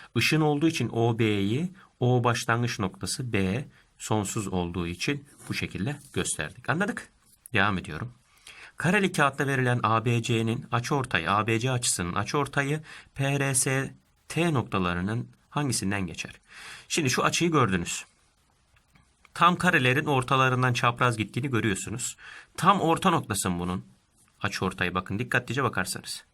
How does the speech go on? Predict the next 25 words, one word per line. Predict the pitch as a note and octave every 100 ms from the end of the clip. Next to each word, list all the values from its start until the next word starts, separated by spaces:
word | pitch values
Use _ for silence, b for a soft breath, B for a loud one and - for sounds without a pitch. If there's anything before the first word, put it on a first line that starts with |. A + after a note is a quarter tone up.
| b b b b
Tam | - E3+ F3
açıortay | D3+ D3+ D#3+ C#3+ G#2 F#2+
değil | A#2+ G2
mi | F2+
bunu | F2+ G#2+ - b b
şu | - -
şekilde | G#2 - F#2 F2+
bölen? | F2 G2+ B B B -
O | B2
zaman | B2+ F#2+
nereye | G2+ C#3 A#2+
gidecek | F#2+ F#2+ -
mecbur? | F#2 F2+ C3 F3 - _ _
S | - - F3+ E3+
noktasına | F#2+ F#2+ - G#2+ F3 - _ _
gidecek | F#2+ F2 F2 -
değil | F#3
mi? | G2+ B B B
O | A#2+
zaman | A#2+ A2+ F#2+ F#2+
bizim | F#2+ G#2 B2+ -
açıortayımız | G#2 - B2 A#2+ G2+ G2 A#2+ C#3 - b b
B | G2 G#2+ G#2+
S | - B2 A#2+
ışını | - - G2+